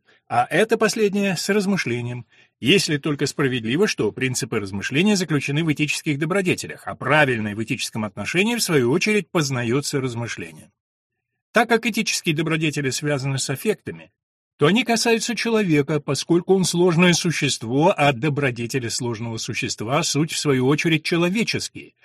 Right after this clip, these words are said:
Следовательно, такова же жизнь, сообразна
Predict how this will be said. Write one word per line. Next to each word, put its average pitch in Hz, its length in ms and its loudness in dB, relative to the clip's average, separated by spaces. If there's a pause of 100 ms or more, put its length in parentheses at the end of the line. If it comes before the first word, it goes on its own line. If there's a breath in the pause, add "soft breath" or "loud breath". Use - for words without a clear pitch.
(300 loud breath)
Следовательно, 220 800 2 (240 loud breath)
такова 185 340 4
же 202 100 2
жизнь, 196 460 2
сообразна 143 600 0